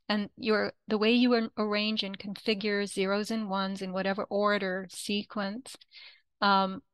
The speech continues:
becomes something that stands in for, for what occurs, what exists in the world. So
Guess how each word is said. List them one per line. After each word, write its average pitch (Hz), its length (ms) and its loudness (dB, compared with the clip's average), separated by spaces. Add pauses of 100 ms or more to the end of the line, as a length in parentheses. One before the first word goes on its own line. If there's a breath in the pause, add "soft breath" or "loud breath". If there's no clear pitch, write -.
(480)
becomes 208 720 0 (220)
something 220 360 0
that 208 180 0
stands 208 560 0
in 196 380 -4 (120)
for, 190 440 0 (840)
for 196 340 6
what 196 380 2
occurs, 196 640 -2 (100)
what 220 220 2
exists 196 440 -4
in 190 140 -2
the 190 80 -2
world. 226 480 2
So 196 400 2